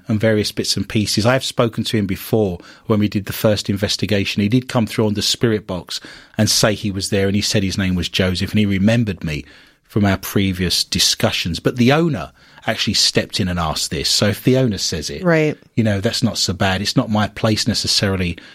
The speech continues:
Speaker 1: to ask somebody where they shot themselves. But twice, he said, he confirmed it twice, that he shot himself in the mouth. And of course, the newspaper reports back in the day of the period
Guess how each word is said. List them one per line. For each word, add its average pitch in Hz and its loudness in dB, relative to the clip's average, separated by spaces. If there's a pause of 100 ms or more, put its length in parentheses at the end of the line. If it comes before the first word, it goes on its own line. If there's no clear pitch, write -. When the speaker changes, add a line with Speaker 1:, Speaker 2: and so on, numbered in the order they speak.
(160)
Speaker 1:
to 110 4
ask 104 0
somebody 95 0
where 92 0
they 87 -2
shot - -2
themselves. 78 -4
But - -6
twice, 131 0
he - -6
said, 104 -2
he 113 2
confirmed 113 0
it - -8
twice, 107 -2 (460)
that 113 4
he 107 2
shot - 0
himself 104 0
in 107 2
the 110 4
mouth. 123 2
And 135 4
of 131 -4
course, 156 0
the 135 2
newspaper 127 0
reports 107 -2
back - -4
in 107 -2
the 98 -4
day 98 0
of 92 -6
the 92 -6
period 95 -2